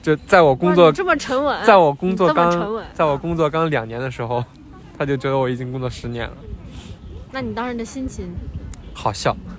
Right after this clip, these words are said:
Speaker 2: <laughs>
Speaker 1: 对，我在，我在生活里面笑的还挺多的，就尤其是跟大家出来玩的时候，笑的还是挺多的，而且也是真的想笑。
Speaker 2: 嗯。是吧？
Speaker 1: 嗯。
Speaker 2: 不是那种说化解一些尴尬。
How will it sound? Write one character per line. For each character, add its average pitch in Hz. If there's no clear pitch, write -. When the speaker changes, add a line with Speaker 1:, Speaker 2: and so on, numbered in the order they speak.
Speaker 2:
<laughs> -
Speaker 1:
对， 180
我 143
在， 190
我 151
在 170
生 220
活 165
里 123
面 120
笑 123
的 117
还 113
挺 113
多 110
的， 107
就 131
尤 127
其 135
是 139
跟 131
大 127
家 127
出 123
来 127
玩 113
的 127
时 120
候， 117
笑 120
的 110
还 110
是 113
挺 110
多 113
的， 113
而 151
且 151
也 120
是 143
真 180
的 147
想 107
笑。 110
Speaker 2:
嗯。 110
是 110
吧？ 196
Speaker 1:
嗯。 196
Speaker 2:
不 233
是 262
那 277
种 214
说 240
化 240
解 190
一 196
些 220
尴 214
尬。 202